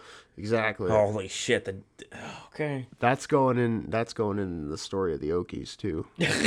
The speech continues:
Speaker 2: They're too
Speaker 1: Just
Speaker 2: old.
Speaker 1: so you know. <laughs>
Speaker 2: All right.
Speaker 1: Although we did definitely decide we're not doing the same fucking story
Speaker 2: Every
Speaker 1: each week.
Speaker 2: no.
Speaker 1: I think we should do, like, it wouldn't be a terrible idea to,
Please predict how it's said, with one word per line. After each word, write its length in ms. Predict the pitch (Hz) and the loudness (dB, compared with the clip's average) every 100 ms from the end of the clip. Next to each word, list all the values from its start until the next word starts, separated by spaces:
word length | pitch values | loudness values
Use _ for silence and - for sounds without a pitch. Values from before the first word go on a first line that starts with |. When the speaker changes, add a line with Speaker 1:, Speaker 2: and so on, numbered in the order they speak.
| - - 151 - - - - - | 2 0 -4 -2 -4 -8 -12 2
Speaker 2:
They're 180 | 143 | 4
too 160 | 147 131 | 4 2
Speaker 1:
Just 200 | 120 - | 2 2
Speaker 2:
old. 80 | 110 | 0
Speaker 1:
so 40 | |
you 60 | 101 | 0
know. 220 | 92 82 | -2 -2
<laughs> 40 | 98 | 0
Speaker 2:
All 160 | 92 - - 107 | 0 -2 -12 -8
right. 460 | 117 120 104 104 - - _ | -4 -2 -2 -2 -6 -18 _
Speaker 1:
Although 280 | 147 156 202 | 10 12 10
we 140 | 156 156 | 10 8
did 200 | 165 151 | 6 6
definitely 380 | 156 151 143 127 | 2 2 -2 -2
decide 580 | 120 107 120 107 101 101 _ _ _ | -2 0 2 0 -2 -8 _ _ _
we're 180 | 98 120 | -4 0
not 380 | 123 123 82 104 | 2 2 0 0
doing 320 | 127 120 113 | 2 4 2
the 100 | 113 | -2
same 460 | - 127 113 110 101 | 0 2 2 2 0
fucking 400 | - 107 110 98 | 0 0 0 -2
story 600 | - 113 98 87 82 - _ _ _ | 0 0 0 -2 -4 -10 _ _ _
Speaker 2:
Every 260 | 107 113 101 | 0 2 2
Speaker 1:
each 40 | 95 | 0
week. 420 | 110 85 - - | 0 0 -4 -6
Speaker 2:
no. 340 | 98 82 85 90 | -2 -2 -4 -2
Speaker 1:
I 80 | 110 | 2
think 260 | 127 127 | 2 2
we 140 | 135 139 | 4 2
should 220 | - 123 | 2 0
do, 240 | 131 123 | 2 4
like, 220 | 92 127 - - | 4 2 2 2
it 80 | 143 | 4
wouldn't 280 | 143 151 147 | 4 2 2
be 100 | 151 | 2
a 60 | |
terrible 400 | 131 131 127 120 | 2 2 2 2
idea 520 | 120 104 110 107 98 - - _ _ _ _ _ - | 2 2 2 4 2 0 -8 _ _ _ _ _ -4
to, 380 | 120 101 90 | 0 4 2